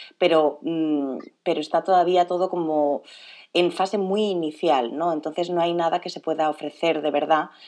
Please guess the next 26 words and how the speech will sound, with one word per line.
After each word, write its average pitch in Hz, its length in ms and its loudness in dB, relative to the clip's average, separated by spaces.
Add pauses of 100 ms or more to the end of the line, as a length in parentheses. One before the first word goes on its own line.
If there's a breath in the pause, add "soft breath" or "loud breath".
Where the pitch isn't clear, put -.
(160 soft breath)
y 170 120 4
esta 185 200 0
parte 180 220 0
de 185 80 6
hacerlo 175 320 -2
sostenible 165 420 -4
es 175 80 -6
como 151 220 -4
la, 123 240 -2
mm, 120 420 -6
la 131 160 -6
parte - 200 -2
más 175 280 0
difícil. - 560 -10 (340 loud breath)
Pero 196 220 8
antes 220 300 0
de 233 120 2
entrar 196 360 4
a 208 80 4
preguntaros 160 480 0
sobre 165 200 0
vuestros 147 360 -4
proyectos, - 840 -4
me 170 140 0
interesa 170 320 -4
también 240 520 0